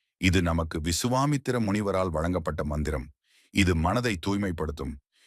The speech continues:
இது உங்கள் வாழ்க்கைக்கு செல்வம் மற்றும் மன அமைதியை அழைத்துச் செல்லும். இந்த வகுப்பை நடத்துவது அன்னை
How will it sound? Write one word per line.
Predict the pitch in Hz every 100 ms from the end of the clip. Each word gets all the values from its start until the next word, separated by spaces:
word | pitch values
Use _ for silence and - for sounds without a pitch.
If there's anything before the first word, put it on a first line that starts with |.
| _
இது | 101 101
உங்கள் | 95 90 80
வாழ்க்கைக்கு | 85 117 131 113 90
செல்வம் | - 92 104 120 120
மற்றும் | 87 80 85
மன | 76 95 104
அமைதியை | 90 95 98 90
அழைத்துச் | 80 85 85
செல்லும். | - 64 67 69 _ _ _ _ _ _ -
இந்த | 123 123
வகுப்பை | 101 135 214 190 170
நடத்துவது | 117 123 120 101 104 101
அன்னை | 113